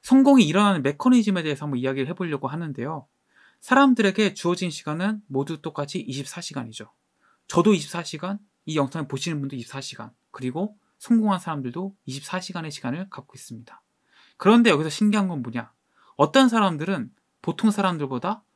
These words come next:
더 많은 일들을 해낸다는 거예요. 아, 왜 똑같이 이십사 시간인데 왜 어떤 사람들은 보통 사람들의 열 배, 스무 배 성과를 어떻게 낼 수 있느냐? 그것은 그 사람이 잠을 줄이고 밥 먹는 시간이 아까워서 밥도 안 먹고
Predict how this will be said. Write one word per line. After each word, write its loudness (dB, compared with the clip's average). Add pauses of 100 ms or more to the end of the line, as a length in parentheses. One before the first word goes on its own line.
(120)
더 4
많은 2
일들을 -4
해낸다는 0
거예요. -12 (560)
아, 6
왜 4
똑같이 2
이십사 -4
시간인데 -6 (460)
왜 6
어떤 4
사람들은 -2
보통 -4
사람들의 -6
열 2
배, 4
스무 0
배 -6
성과를 -6
어떻게 -4
낼 -4
수 -12
있느냐? -8 (520)
그것은 0 (360)
그 -4
사람이 2
잠을 -2
줄이고 -8 (420)
밥 0
먹는 2
시간이 -4
아까워서 -6
밥도 -4
안 -4
먹고 -10